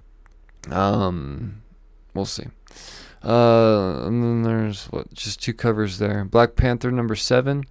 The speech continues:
I mean, fuck, you never know Black Panther right now, people. You never really know. And especially with what just happened in Avengers Forever number six,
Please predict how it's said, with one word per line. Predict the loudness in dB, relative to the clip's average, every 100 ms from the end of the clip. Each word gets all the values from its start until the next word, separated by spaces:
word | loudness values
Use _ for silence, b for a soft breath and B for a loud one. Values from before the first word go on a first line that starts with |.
| B B B B B
I | -14
mean, | -14
fuck, | -10 -10 -8
you | -6
never | -4 -4
know | -6 -6
Black | -4 -4 -2
Panther | -4 -4 -8 -6
right | -6 -8
now, | -10
people. | -10 -12 -10 -10 -10 -16 -20 -20 -20 b b b b b
You | 0 4
never | 4 2 0
really | 0 0 -2
know. | -6 -6 -8 -10 -14 -10
And | -8
especially | -6 4 4 4 0 2
with | 2 2
what | 0 0
just | -2 -4
happened | 0 0 0 -2 -2 -4
in | -4 -6 -4 -4
Avengers | -6 -6 -4 -2 -2 0 0 2 0 -2 -6
Forever | -4 0 2 0
number | -2 -2 -4
six, | -4 0 0 0 -4 -8 -10